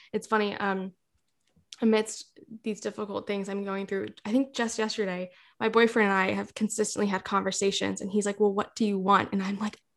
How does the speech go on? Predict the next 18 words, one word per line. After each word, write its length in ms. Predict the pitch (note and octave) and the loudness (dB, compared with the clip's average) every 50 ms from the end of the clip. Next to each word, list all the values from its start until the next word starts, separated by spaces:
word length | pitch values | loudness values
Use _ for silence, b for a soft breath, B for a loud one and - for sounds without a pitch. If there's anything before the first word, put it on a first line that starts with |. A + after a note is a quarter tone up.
| _ _ _ _ _ _ _ _ _ - | _ _ _ _ _ _ _ _ _ -12
"I 120 | - - | -10 -10
don't 300 | C4 - C#4 - - - | -6 -6 -6 -6 -4 -6
know." 440 | A#3+ - - - - - - - - - B B B B B B B B B | -6 -6 -6 -4 -4 -2 -2 -2 -4 -4 B B B B B B B B B
Like, 200 | A#3+ A3 G#3+ - | 6 6 8 8
I 220 | - G#3 A3 A3 | 6 6 6 4
don't 300 | G#3+ A3+ G#3 A3 - A3+ | 4 4 4 4 6 6
know. 300 | A3 G#3 G#3+ B3+ C4+ A#3 | 6 6 8 8 8 8
Like, 240 | G#3 G3+ G3+ G3+ G3 | 8 6 6 4 4
I, 240 | F#3+ F#3+ F#3+ F#3+ F#3+ B B B B B B B B B B - | 4 2 2 0 -2 B B B B B B B B B B 2
um, 600 | A3 G#3+ G3+ G3 F#3+ F#3+ F#3+ G3 - A3+ A#3 C#4+ _ _ _ _ _ _ _ _ _ _ - _ - | 2 4 4 2 0 -2 -2 -4 -6 -8 -12 -14 _ _ _ _ _ _ _ _ _ _ -20 _ -2
so 540 | A3+ - - G#3+ G3+ G3 G3 F#3+ - - - - | 0 2 6 6 6 8 6 6 4 0 -2 2
I 120 | G#3 G#3+ | 2 2
can 180 | G#3 B3 B3 A#3 | 6 8 8 8
relate 400 | A3+ G3+ G3+ F#3+ F#3+ - - - | 8 6 4 2 0 0 -2 0
to 80 | - | 0
<laughs> 20 | F#3+ | 2
all 220 | - - - - | 2 2 0 0
of 320 | G3 - - - - - | -2 -4 -6 -10 -12 -14